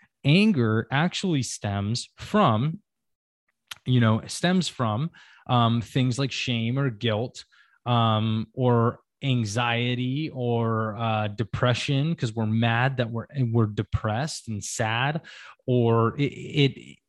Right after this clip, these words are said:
can stem from these other underlying pieces that make us feel inadequate or emasculated,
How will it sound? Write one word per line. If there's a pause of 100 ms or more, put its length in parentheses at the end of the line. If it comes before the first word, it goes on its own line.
(140)
can
stem
from
these (140)
other
underlying
pieces
that (320)
make
us
feel
inadequate
or
emasculated,